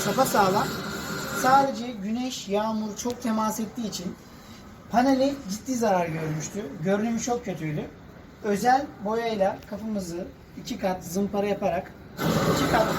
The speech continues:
boya atarak güzel bir hale getirdik. Tekmeliklerimizi paslanmazdan yaptık. Silikonlarımızı çektik. Artık su, yağmura çok dayanıklı.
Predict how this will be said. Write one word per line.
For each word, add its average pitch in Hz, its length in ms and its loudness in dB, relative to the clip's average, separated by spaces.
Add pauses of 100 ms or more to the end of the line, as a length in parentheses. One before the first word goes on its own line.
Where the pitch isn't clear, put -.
(2000)
boya 220 240 6
atarak 214 380 2 (1040)
güzel 247 420 2
bir 247 120 -4 (580)
hale 208 260 2
getirdik. 165 560 -6 (1600)
Tekmeliklerimizi 240 760 0
paslanmazdan 233 680 4
yaptık. 214 520 -4 (680)
Silikonlarımızı 208 880 4
çektik. 214 600 0 (1120)
Artık 185 340 6
su, 214 200 4
yağmura 208 460 6
çok 220 220 4
dayanıklı. 208 600 4